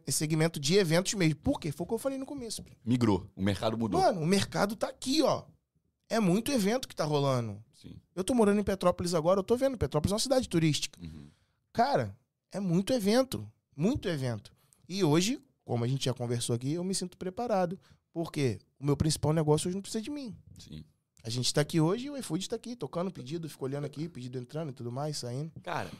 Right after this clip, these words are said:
Speaker 2: hoje, quando você olha pro grupo Ramon, é, você tem trinta e quatro
Speaker 1: Trinta,
Speaker 2: opera-,
Speaker 1: hoje tem trinta e seis ou trinta e sete operações,
Speaker 2: trinta e seis
Speaker 1: né?
Speaker 2: operações. Cara, aonde você quer estar daqui a cinco anos?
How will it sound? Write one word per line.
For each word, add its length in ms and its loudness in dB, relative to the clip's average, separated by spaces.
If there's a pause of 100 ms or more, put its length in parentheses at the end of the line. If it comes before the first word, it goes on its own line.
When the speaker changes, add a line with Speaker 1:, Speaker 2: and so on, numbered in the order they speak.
(140)
Speaker 2:
hoje, 540 -8
quando 200 -12
você 120 -8
olha 260 -4
pro 180 -16
grupo 320 -16
Ramon, 440 -12 (920)
é, 500 -14
você 140 -16
tem 160 -12
trinta 420 -6
e 140 -4 (180)
quatro 380 -4 (380)
Speaker 1:
Trinta, 160 -10
Speaker 2:
opera-, 200 -6
Speaker 1:
hoje 180 -2
tem 100 -6
trinta 220 -8
e 40 -4
seis 240 -2
ou 60 -4
trinta 220 -6
e 40 -6
sete 240 -6
operações, 200 -6
Speaker 2:
trinta 140 -4
e 40 -4
seis 120 -6
Speaker 1:
né? 40 -8
Speaker 2:
operações. 640 -14 (600)
Cara, 440 -6
aonde 300 -4
você 180 -10
quer 140 -6
estar 240 -4
daqui 140 -6
a 60 -10
cinco 320 -10
anos? 220 -16